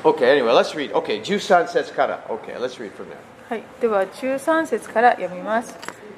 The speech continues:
Speaker 2: 四章十三節。イエスは答えられ、
Speaker 1: あ、take, take the mask off.
Speaker 2: イエスは答えられた。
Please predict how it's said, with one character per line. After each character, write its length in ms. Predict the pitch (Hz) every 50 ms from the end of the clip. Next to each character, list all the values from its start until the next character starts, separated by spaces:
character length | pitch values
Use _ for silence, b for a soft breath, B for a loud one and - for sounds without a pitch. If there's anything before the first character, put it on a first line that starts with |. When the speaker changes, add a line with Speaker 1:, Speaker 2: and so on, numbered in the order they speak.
| - - - - - - - -
Speaker 2:
四 240 | 233 285 302 339 349
章 200 | - 311 247 226
十 240 | 220 247 254 269 269
三 280 | 269 294 269 269 269
節。 380 | 247 202 170 160 - - - - - -
イ 100 | - 220
エ 80 | 285 339
ス 160 | 330 - 277
は 180 | 240 220 240 233
答 360 | - - 208 220 240 240 240
え 40 | 247
ら 100 | 254 247
れ、 80 | 208
Speaker 1:
あ、 20 | 180
take, 40 | 185
take 60 | -
the 60 | 190
mask 480 | 180 170 - 110 110 110 107 101 - - - 98 - - - - - - - - - - -
off. 40 | 233
Speaker 2:
イ 60 | 285
エ 100 | 349 339
ス 100 | - 311
は 120 | 294 247 240
答 340 | - 226 220 - 254 262
え 40 | 277
ら 100 | 277 294
れ 120 | 262 240 220
た。 220 | - 156 -